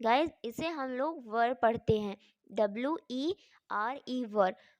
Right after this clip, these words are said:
और वेयर अलग होता है, were अलग होता है। दोनों चीज़ें बहुत अलग होती हैं, ठीक है।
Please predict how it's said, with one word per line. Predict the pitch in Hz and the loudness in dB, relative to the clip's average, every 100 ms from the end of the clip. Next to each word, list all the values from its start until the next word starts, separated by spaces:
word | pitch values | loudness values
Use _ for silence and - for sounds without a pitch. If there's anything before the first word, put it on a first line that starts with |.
| _ - | _ -2
और | 311 262 | -2 -2
वेयर | 226 233 214 - - | -2 0 0 0 2
अलग | 226 254 | 6 6
होता | 254 247 202 | 6 4 4
है, | 202 185 - - - | 4 2 -2 -10 -4
were | 226 294 - - | 2 4 2 -2
अलग | 214 233 | 2 2
होता | 240 240 208 | 2 0 0
है। | 208 202 | 0 2
दोनों | 233 240 302 | 2 2 0
चीज़ें | 302 262 277 349 - _ | -2 -2 -2 -4 -8 _
बहुत | 240 262 311 269 | -2 2 2 6
अलग | 233 220 | 6 6
होती | 220 214 220 | 2 2 0
हैं, | 214 | 0
ठीक | 285 | -2
है। | 285 | 0